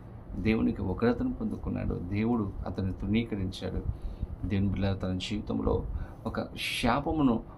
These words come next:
పొందుకున్నట్లుగా ఆశా జీవితంలో మనం గమనిస్తాం. ఈరోజు ఎవరి యొక్క సహాయం కోసం మనం ఎదురు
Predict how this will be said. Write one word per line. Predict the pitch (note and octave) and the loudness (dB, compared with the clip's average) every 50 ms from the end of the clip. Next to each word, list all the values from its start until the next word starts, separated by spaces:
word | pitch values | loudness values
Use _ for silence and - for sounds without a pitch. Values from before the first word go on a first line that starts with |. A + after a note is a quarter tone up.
| - - - - | -12 -10 -6 -4
పొందుకున్నట్లుగా | A2+ G2+ G2+ G#2 - G#2 G#2 G2 F#2+ - G2+ F#2+ G2+ F#2+ | -2 -2 0 0 0 0 0 0 0 -2 -4 -2 -2 0
ఆశా | F#2+ G2+ G2+ - - A2 | 0 0 -2 0 0 0
జీవితంలో | G2 F#2+ G2 G2 G2+ G2+ G2 F#2+ G2 F#2+ G2 G2 | 0 0 -2 -2 -2 -4 -4 -4 -2 -2 -2 -2
మనం | G2 G2 G2 G2 G2 | -2 -2 -2 -2 -2
గమనిస్తాం. | F#2+ G2 - G1+ G1+ G2 - - - - - - - - - - - - - - - - - - - - - - - G#2+ | -2 -2 -4 -4 -6 -6 -6 -6 -6 -6 -6 -6 -8 -12 -14 -12 -12 -12 -12 -14 -16 -16 -16 -16 -16 -14 -14 -12 -6 -2
ఈరోజు | G#2+ A2 A#2 A2 F#2+ G2+ | 2 2 2 2 2 0
ఎవరి | G#2+ G#2+ G#2 A#2 B2+ | 2 2 2 2 2
యొక్క | C#3 C3+ C3 | 0 -2 -2
సహాయం | - - A#2 G#2+ G2+ G#2+ G#2+ G#2 | -4 -2 -2 -2 0 0 0 0
కోసం | - - G2 - - F#2+ | 0 0 -2 -2 -2 0
మనం | F#2 F#2 F#2 | 0 0 0
ఎదురు | F#2+ F#2+ F#2 - | 0 -2 -4 -6